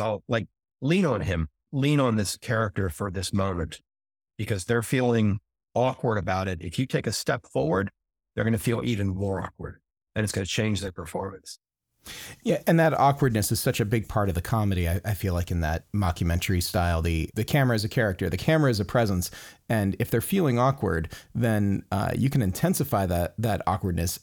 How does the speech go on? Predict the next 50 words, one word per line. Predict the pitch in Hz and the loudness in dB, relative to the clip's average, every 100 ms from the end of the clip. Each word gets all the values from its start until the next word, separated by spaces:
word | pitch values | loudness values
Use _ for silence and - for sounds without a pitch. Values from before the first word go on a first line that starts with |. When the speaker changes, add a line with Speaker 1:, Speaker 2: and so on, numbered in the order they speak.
| - | -4
Speaker 2:
and | 123 165 151 | 2 2 2
the | |
humor | 135 156 139 110 - | 0 2 2 2 0
in | 143 147 | 2 2
that | 123 | 2
exact | 110 117 107 | 2 2 2
moment, | 120 143 151 90 | 0 0 0 -2
but | 92 92 - | -4 -4 -4
it's | 110 - | -4 0
up | 139 - | -2 0
to, | 123 120 120 117 | 0 2 2 0
you | 113 | 0
know, | 80 | 0
the | 90 101 | -2 -2
director | 90 98 - 101 82 | 2 2 2 0 0
or | 87 92 110 | 0 0 0
the | - | 0
person | 127 - 117 | 0 2 2
who's | 117 | 2
operating | 113 110 101 | 2 2 0
the | 87 | 0
camera | 117 131 98 | 0 0 0
to, | 95 | 0
to | - - 92 | -2 -2 2
make | 98 123 | 2 2
that | 110 - | 0 -2
choice | - 123 127 - | -2 0 0 0
at | 95 - | -2 0
that | 80 82 | 0 0
moment. | 98 139 73 - - - - | 2 2 0 -4 -12 -10 -2
So | - 127 110 - | 2 2 2 2
when | 120 120 | 2 4
you're | 131 | 4
monitoring | 120 107 123 127 107 90 | 4 4 4 4 2 2
this, | 78 - - - | 2 0 -4 -2
I | 90 | 0
assume | 101 127 110 | 0 2 2
you've | 98 | 2
got | 95 - | 0 0
three | - 123 | 2 4
monitors | 113 107 110 104 | 4 2 2 2
up | 101 - | 0 0
ahead | 98 110 110 | 0 2 2
of | 107 | 2
you, | 123 | 2
and | 127 | 2
you're | 95 | 2
kind | 120 104 | 2 2
of, | 98 90 | 0 0
uh, | 98 90 90 | 0 0 0